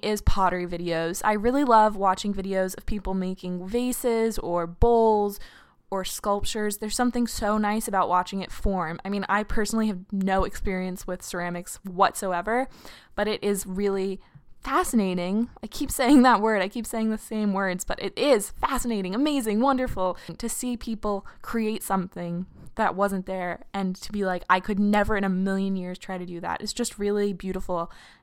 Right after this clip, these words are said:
and calming to just go over and over see these videos of people just being so artistic and amazing. So that is something I would definitely recommend. Just search the hashtag pottery or pottery video or calligraphy, calligraphy video,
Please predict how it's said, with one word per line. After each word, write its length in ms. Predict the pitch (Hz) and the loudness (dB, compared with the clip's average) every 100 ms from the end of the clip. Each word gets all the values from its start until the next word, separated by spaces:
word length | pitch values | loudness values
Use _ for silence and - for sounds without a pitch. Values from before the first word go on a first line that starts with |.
| - | -4
and 280 | 190 185 - | -2 -2 -4
calming 640 | - 170 170 156 170 208 | -6 -4 -4 -6 -10 -10
to 140 | - | -8
just 180 | 190 185 | -8 -6
go 140 | 185 - | -6 -4
over 220 | 190 180 | -4 -2
and 80 | 180 | -4
over 260 | 175 180 175 | -6 -8 -10
see 220 | - 180 | -10 -10
these 220 | 170 180 | -10 -8
videos 500 | 180 175 165 165 - | -6 -6 -6 -6 -10
of 140 | - | -8
people 420 | - 196 - 170 - - | -6 -4 -4 -4 -6 -12
just 200 | 202 - | -12 -6
being 200 | 196 185 | -4 -4
so 300 | - 185 180 | -4 -4 -4
artistic 540 | 190 - 202 - 175 | -6 -6 -6 -6 -8
and 80 | - | -10
amazing. 600 | 185 180 170 - 233 226 - - - - - - - | -10 -10 -12 -12 -12 -12 -14 -20 -20 -20 -20 -20 -18
So 340 | - - 220 208 | -2 6 6 6
that 240 | 214 233 | 4 2
is 60 | 226 | 2
something 260 | 208 196 | -4 -4
I 60 | 185 | -6
would 100 | 190 | -6
definitely 340 | 180 180 180 | -6 -8 -8
recommend. 640 | - 196 - - 78 - - | -8 -10 -10 -10 -10 -12 -10
Just 200 | 226 - | -6 0
search 280 | 285 311 | 2 2
the 80 | - | 0
hashtag 540 | 262 233 233 - 214 - | 4 4 4 -4 -6 0
pottery 480 | 240 226 208 190 | 4 6 4 -2
or 40 | 180 | -4
pottery 380 | - 214 208 202 | 0 0 0 -4
video 540 | 196 202 190 180 180 | -4 -2 -2 0 -2
or 140 | 180 180 - | -4 -6 -12
calligraphy, 640 | - 214 208 202 202 208 202 | -6 -2 -2 -2 -2 -2 -6
calligraphy 540 | - 190 196 202 196 | -6 -10 -4 -4 -4
video, 480 | 185 180 180 175 | -6 -6 -6 -6